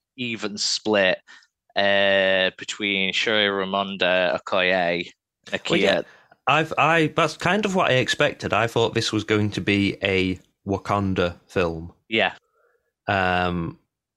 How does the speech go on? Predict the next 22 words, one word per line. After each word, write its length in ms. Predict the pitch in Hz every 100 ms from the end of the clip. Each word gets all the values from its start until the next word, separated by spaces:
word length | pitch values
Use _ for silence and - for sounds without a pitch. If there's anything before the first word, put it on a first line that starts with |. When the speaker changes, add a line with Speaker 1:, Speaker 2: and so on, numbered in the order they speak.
| 147
Speaker 2:
and 160 | 180
in 100 | 190
some 200 | 175 233
aspects 420 | 127 - 104 -
it 120 | 107 -
was, 240 | 92 87
but 140 | 123
it 80 | 110
was 220 | 110 120
mostly 440 | 113 120 120 113 101
a 80 | 95
Sh-, 200 | - -
a 100 | 104
Shuri 440 | - 104 98 92 92
film. 380 | 101 87 82 - _ _ _ _ _ _ _
Speaker 1:
And 380 | 113 113 107 98 -
I'm 160 | 101 104
ha-, 260 | 104 107
I'm 240 | - 110 98
glad 300 | 95 98 113
about 320 | 117 123 110
that. 260 | 117 131